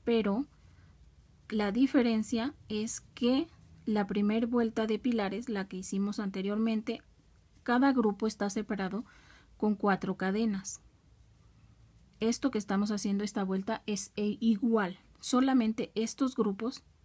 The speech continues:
aquí se separan con tres cadenas. Vi esa blusita que incluso tiene el cuello alto. Cinco, seis, siete, ocho y nueve. Voy a hacer mi cuarta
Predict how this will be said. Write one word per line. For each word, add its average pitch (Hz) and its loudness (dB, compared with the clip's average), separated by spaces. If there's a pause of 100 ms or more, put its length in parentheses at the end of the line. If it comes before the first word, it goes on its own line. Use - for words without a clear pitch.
(120)
aquí 202 -4
se 262 0
separan 202 -2
con 196 -2
tres 190 -6
cadenas. 208 -4 (720)
Vi 214 -2
esa 220 -4
blusita 226 -4
que 208 -4
incluso 202 -2
tiene 202 -2
el 208 -8
cuello 196 -2
alto. 214 -2 (3000)
Cinco, 202 -2
seis, 208 -6
siete, 208 -4
ocho 214 -4
y 226 0
nueve. 208 -4
Voy 226 2
a 269 2
hacer 240 0
mi 220 2
cuarta 226 -2